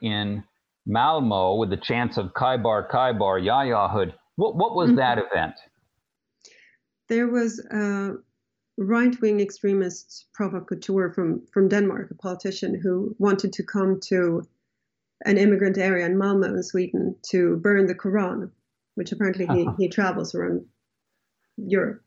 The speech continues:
Speaker 2: burning the Quran.
Speaker 1: Okay.
Speaker 2: And he, he wasn't let into to Malmo, um,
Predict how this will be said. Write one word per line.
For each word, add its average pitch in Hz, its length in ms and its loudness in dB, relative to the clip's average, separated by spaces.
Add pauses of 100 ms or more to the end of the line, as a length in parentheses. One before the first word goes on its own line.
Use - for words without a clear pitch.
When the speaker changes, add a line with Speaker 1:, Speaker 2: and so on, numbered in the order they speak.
(140)
Speaker 2:
burning 190 460 -2
the - 80 -6
Quran. - 320 -6 (560)
Speaker 1:
Okay. 156 440 4
Speaker 2:
And - 80 0
he, 214 360 4
he 208 140 4
wasn't 240 500 4 (220)
let 208 180 0
into 196 580 0 (120)
to 190 100 0
Malmo, 190 560 -2 (320)
um, 190 580 -4